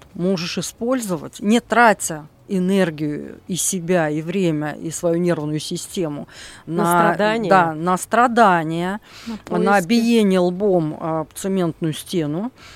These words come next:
Speaker 1: но ты за это время можешь сделать вот то-то, то-то, то-то. Открыть бизнес, например, да, э, там, обучиться, там, еще что-то сделать, купить дом.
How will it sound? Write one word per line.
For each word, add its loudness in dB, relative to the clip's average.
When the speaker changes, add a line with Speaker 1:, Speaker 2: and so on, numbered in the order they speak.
Speaker 1:
но 0
ты 2
за 2
это 4
время -2
можешь -6
сделать -2
вот -12
то-то, -4
то-то, -6
то-то. -6
Открыть -4
бизнес, -6
например, -10
да, -6
э, -10
там, -6
обучиться, -4
там, -10
еще -2
что-то -8
сделать, -6
купить -8
дом. -2